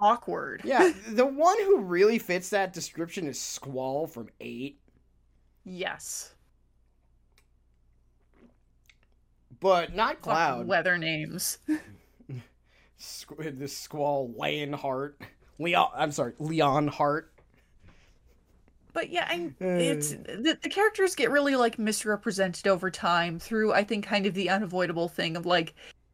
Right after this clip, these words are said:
Speaker 1: when, when you have these dudes making guest appearances in so many things,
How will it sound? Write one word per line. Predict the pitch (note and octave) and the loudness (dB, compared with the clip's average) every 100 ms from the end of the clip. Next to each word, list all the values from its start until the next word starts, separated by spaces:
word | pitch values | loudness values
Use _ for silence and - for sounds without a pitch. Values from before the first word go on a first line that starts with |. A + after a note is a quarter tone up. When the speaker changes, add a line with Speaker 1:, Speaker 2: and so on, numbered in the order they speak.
| - | -16
Speaker 1:
when, | - C4+ C#4+ C#4 G#3+ _ - | 0 2 2 0 -8 _ -2
when | B3 C4 | 0 2
you | C#4 | 2
have | C#4+ D#4 E4 E4 | 2 4 4 4
these | D#4 C4 | 4 4
dudes | G#3+ A3+ A3+ G3+ - | 2 -2 0 -2 0
making | G3+ G3 F#3 | 2 2 -2
guest | E3+ F3+ F3+ - | 2 2 2 -2
appearances | F#3+ - E3 E3 D#3 - E3 D#3+ D#3 | -4 -4 -2 -2 -6 -4 -2 -2 -4
in | - F3+ E3+ | -4 -4 -2
so | - A3+ D4 | 0 2 2
many | B3 F3+ E3 | 2 0 -4
things, | D3+ E3 D#3+ D#3 D#3 - | -4 -2 -2 -4 -6 -8